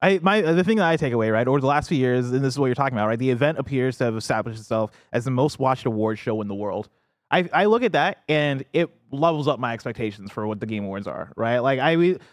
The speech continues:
it, it's been a long conversation, even though it's only been a week, of this last Game Awards and, like, people being dissatisfied, people wanting one thing, people wanting another thing, right? And, like, for me, I, in a lot of those discussions, right, like, I think in the back of my head, I do have the thing that's like,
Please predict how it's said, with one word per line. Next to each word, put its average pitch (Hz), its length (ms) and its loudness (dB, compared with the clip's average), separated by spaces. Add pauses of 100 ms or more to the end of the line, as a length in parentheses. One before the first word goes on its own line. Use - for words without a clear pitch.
(120)
it, 170 200 0
it's 160 240 -2
been 208 120 2
a 202 60 2
long 180 220 2
conversation, 151 720 0
even 135 140 -2
though 139 40 2
it's 127 60 0
only 139 140 0
been 131 100 -2
a 123 40 -2
week, 117 180 -2 (200)
of 143 400 2 (260)
this 170 180 0
last 156 260 0
Game 139 140 -2
Awards 120 480 0
and, 135 80 -2
like, 127 160 -2
people 147 160 0
being 131 240 -2
dissatisfied, 120 680 0
people 123 160 -2
wanting 117 200 0
one 117 120 -2
thing, 117 160 -6
people 117 180 -6
wanting 117 220 -2
another 113 260 0
thing, 110 280 -2
right? 113 240 0
And, 127 100 -4
like, 120 240 -4 (320)
for 190 100 2
me, 190 360 0 (300)
I, 185 400 4 (500)
in 202 80 4
a 196 60 4
lot 196 180 4
of 202 60 4
those 185 100 4
discussions, 139 480 0
right, 131 180 2
like, 131 140 2
I 139 140 2
think 147 280 -2
in 147 140 2
the 147 80 0
back 135 220 0
of 143 80 -4
my 123 120 -2
head, 127 220 2
I 123 140 -2
do 135 160 -2
have 127 160 -2
the 127 80 -2
thing 139 200 -2
that's 120 200 -2
like, 107 200 0